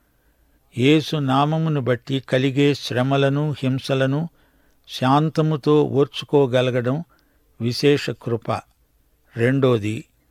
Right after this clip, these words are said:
"నీ దరిద్రతను నేనెరుగుదును" అంటున్నాడు ప్రభువు. "అయినా నీవు ధనవంతుడవే."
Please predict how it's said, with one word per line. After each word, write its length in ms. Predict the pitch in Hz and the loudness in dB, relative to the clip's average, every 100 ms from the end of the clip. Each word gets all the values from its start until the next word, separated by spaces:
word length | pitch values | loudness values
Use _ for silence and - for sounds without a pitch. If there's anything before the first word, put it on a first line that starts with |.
| _ _ _ _ 135 | _ _ _ _ -2
"నీ 180 | 147 | -2
దరిద్రతను 920 | 123 117 131 151 151 165 - 131 123 - - | 0 0 2 2 2 2 2 0 -2 -4 -2
నేనెరుగుదును" 880 | 131 131 127 123 139 131 135 139 156 | 0 2 2 2 0 0 0 2 2
అంటున్నాడు 560 | 135 123 123 120 120 | 0 0 -2 0 -2
ప్రభువు. 580 | 143 - 113 104 107 - - _ _ _ _ _ _ - | -4 -4 -6 -4 -8 -10 -18 _ _ _ _ _ _ -2
"అయినా 420 | 127 143 147 160 | 0 2 2 2
నీవు 300 | 151 135 127 | 2 0 -2
ధనవంతుడవే." 1040 | 104 113 123 135 131 123 117 113 120 107 | -4 -2 0 0 0 -2 -2 0 0 -2